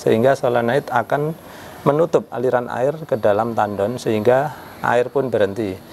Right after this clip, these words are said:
Kalau air berhenti, maka pompa otomatis juga akan berhenti, ya. Nah, seperti itu. Sebetulnya sangat mudah, ya. Nah, sekarang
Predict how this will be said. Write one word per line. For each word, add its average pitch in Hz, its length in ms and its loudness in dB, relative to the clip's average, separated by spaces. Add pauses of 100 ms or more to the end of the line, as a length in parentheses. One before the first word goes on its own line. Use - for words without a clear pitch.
(400)
Kalau 180 280 2
air 165 200 2
berhenti, 117 480 0
maka 127 400 2
pompa 135 400 0
otomatis 120 600 0
juga 120 360 2
akan 127 480 -2
berhenti, 98 680 0 (120)
ya. 110 320 2 (1120)
Nah, 120 160 2
seperti 131 320 -2
itu. 123 240 2 (240)
Sebetulnya 135 480 2
sangat 131 320 -2
mudah, 117 400 2
ya. 107 320 -4 (480)
Nah, 135 120 2
sekarang 160 520 0